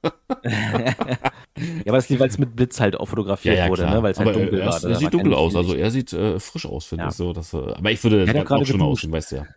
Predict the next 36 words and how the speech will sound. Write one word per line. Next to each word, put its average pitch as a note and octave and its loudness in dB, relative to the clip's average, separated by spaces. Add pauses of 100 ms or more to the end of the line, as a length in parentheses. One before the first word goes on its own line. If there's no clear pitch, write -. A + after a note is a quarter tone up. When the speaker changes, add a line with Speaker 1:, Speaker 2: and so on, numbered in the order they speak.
(160)
Speaker 2:
<laughs> C3 2 (880)
Speaker 1:
Er A2 -8
hatte C3+ -6
gerade B2 2
geduscht. B2 -6 (400)
<laughs> - -10 (680)
Speaker 2:
Ah F2 0
ja. D2+ -2 (300)
Speaker 1:
Ja. G#2 0
Speaker 2:
Okay. E2 -10 (240)
Speaker 1:
Nee, C3+ 4
aber C#3+ 4
es - -2
war B2+ 2
so A#2 4
ein, A2+ 0 (260)
insgesamt G#2+ 2
ein F2+ -2
schöner E2+ 0
Tag. - -18
So, F2+ -10
und G2+ -6
war A#2 2
ein A#2 -2
schönes C3 -4
Erlebnis, B2+ -4
Speaker 2:
Das - -8
Speaker 1:
war A2 0
eine A2 -6
Speaker 2:
freut - 0
Speaker 1:
schöne, A#2+ -2
Speaker 2:
mich. G#2 -6
Speaker 1:
schöne G#2+ -8
Show. C3 -6
Ich - -16
war, G#2 -4